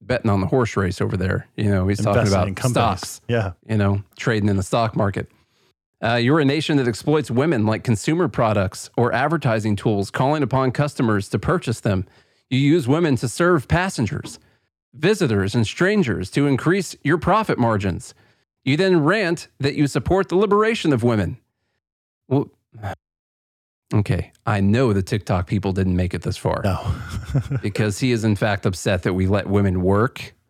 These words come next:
Speaker 1: uh, to serve people like, uh, you know, flight attendants and, uh, you know, servers, I guess, at restaurants, stuff
Speaker 2: Mm-hmm.
Speaker 1: like that. And that's just to increase profit margins. That's
Speaker 2: Yeah.
Speaker 1: not because the women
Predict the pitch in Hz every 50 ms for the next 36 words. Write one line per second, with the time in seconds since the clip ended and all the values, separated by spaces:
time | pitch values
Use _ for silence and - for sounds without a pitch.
0 | _ _ _ _ _ _ _ _ _ _ _ _ _ _ _ _ - - 107 107
1 | 101 98 95 92 90 87 82 _ _ - - - 104 98 98 95 95 - _ _
2 | - - - 123 117 117 107 151 123 - - - _ _ _ - - 123 113 -
3 | 127 127 127 117 104 98 95 - 98 92 92 92 90 - _ - 117 117 110 95
4 | 95 101 - _ - - 143 127 123 117 120 113 - 117 113 113 120 120 123 -
5 | - - - _ _ _ _ _ _ _ _ _ _ - - 110 107 104 104 104
6 | 104 104 101 107 101 98 95 92 90 - - - 113 107 95 87 - - 117 110
7 | 117 110 127 120 120 117 - - 127 113 104 117 113 107 - - - - 98 101
8 | 104 - - 120 113 113 113 107 120 120 120 107 113 110 104 107 - 110 104 110
9 | 123 - - - - - - - 143 175 190 185 - - 165 147 - - 135 117
10 | 104 - 123 101 90 - - 151 156 151 - - - 101 98 90 87 82 82 -
11 | - - 143 156 202 170 190 180 156 147 - - - _ _ _ _ _ _ -
12 | - 117 117 147 127 120 113 98 110 104 101 117 135 131 123 113 104 98 95 87